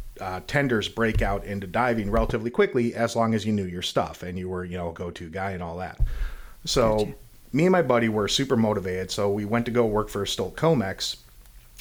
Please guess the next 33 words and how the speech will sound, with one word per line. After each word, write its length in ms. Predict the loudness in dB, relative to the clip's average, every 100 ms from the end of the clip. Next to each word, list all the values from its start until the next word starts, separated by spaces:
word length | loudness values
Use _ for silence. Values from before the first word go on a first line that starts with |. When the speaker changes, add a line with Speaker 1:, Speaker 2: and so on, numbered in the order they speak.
| -6
Speaker 1:
and 280 | 2 2 4
we 160 | 2 2
both 320 | 4 2 2
broke 260 | 2 2 2
out 220 | 0 0
and 120 | -2
started 320 | 0 0 0
diving 280 | -2 -2 -2
within 240 | 0 2 2
about 200 | 2 0
a 40 |
week 280 | -2 -6 -10
or 60 | -14
two, 240 | -16 -12
so 260 | -6 -2 -2
it 60 |
was 100 | -4
pretty 280 | -4 -2 0
quick. 360 | -2 -8 -10 -18 -20 -20 -20 -20 -20 -6
Uh, 240 | 0 2 2
but 280 | 2 2
then 160 | 4 4
we 100 | 4
found 320 | 4 4 4
the 140 | 4 2
other 400 | 2 2 0 -6 -18 -16 -4
kind 220 | 0 0
of 60 |
the 100 | 0
secret 580 | -2 -2 -2 -2 -2 -6 -4
to 180 | -2
diving 580 | 0 0 0 -2 -6 -10 -8
is 640 | -4 -2 -2 -2 -4 -6